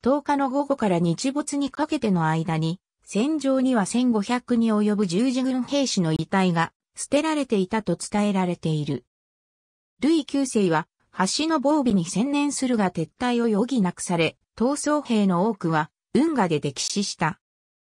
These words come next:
翌二月十一日より、アイユーブ軍は反撃に転じ、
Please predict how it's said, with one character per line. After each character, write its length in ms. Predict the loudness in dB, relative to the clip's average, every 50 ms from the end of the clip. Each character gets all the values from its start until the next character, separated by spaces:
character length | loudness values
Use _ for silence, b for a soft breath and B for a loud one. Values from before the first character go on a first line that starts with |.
| _ _ _ _ _ _ _
翌 320 | 0 0 0 0 -2 -2
二 140 | -2 0 0
月 280 | -2 -2 -4 -2 -4 -2
十 240 | 0 0 0 0 0
一 260 | -2 -2 -2 -2 -2
日 280 | -2 -2 -2 0 0
よ 140 | 2 2 2
り、 180 | 2 0 -2 -4 _ _ _ _ _ _
ア 140 | 0 2 2
イ 120 | 2 2
ユ 140 | 0 0 0
ー 20 | 0
ブ 140 | 0 0
軍 240 | 2 2 2 4 4
は 220 | 2 2 0 0 -4 _ _ _ _
反 260 | _ 0 0 0 0 0
撃 300 | 0 -2 -2 0 -2 -2
に 100 | -2 0
転 300 | 0 2 2 4 4 2
じ、 240 | 2 2 0 0